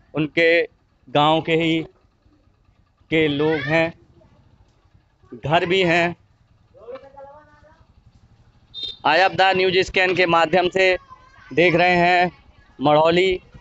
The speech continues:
यानी कि कल्याण सिंह बाबूजी के गांव को। देखिए पूरी सीमेंटेड सड़कें हैं, ये इधर से जाएंगे तो देखिए फिर,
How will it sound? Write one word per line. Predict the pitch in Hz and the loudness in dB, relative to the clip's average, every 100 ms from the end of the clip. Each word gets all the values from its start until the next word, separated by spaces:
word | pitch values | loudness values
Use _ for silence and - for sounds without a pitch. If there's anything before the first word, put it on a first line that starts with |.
| - - - | -20 -16 -2
यानी | 151 165 | 0 0
कि | - 170 143 | 0 -2 0
कल्याण | 170 170 180 180 | 0 4 2 0
सिंह | 175 170 156 | -2 -4 -2
बाबूजी | 160 156 156 160 160 151 - - - _ _ - | -2 -2 -4 -6 -6 -12 -20 -20 -20 _ _ -2
के | 156 | 0
गांव | 135 156 170 | 2 2 2
को। | 156 180 190 - _ _ _ _ _ _ _ _ _ _ _ _ _ _ _ _ _ _ _ - _ _ _ _ - _ _ 135 | 2 0 0 -6 _ _ _ _ _ _ _ _ _ _ _ _ _ _ _ _ _ _ _ -20 _ _ _ _ -20 _ _ -4
देखिए | 147 202 | 0 0
पूरी | 190 190 214 220 220 214 - | -2 -2 0 0 0 -4 -10
सीमेंटेड | - 170 175 196 180 - - | -4 -2 2 0 0 -4 0
सड़कें | 170 160 196 175 | 0 2 0 0
हैं, | 156 170 - _ _ _ _ _ _ _ _ _ _ _ _ | 0 -2 -6 _ _ _ _ _ _ _ _ _ _ _ _
ये | 139 160 170 | -2 0 2
इधर | 156 151 151 | 0 0 0
से | 175 160 | 0 2
जाएंगे | 160 160 165 | 2 2 0
तो | 160 | 0
देखिए | 151 151 165 165 | 0 0 0 0
फिर, | 160 165 | 0 0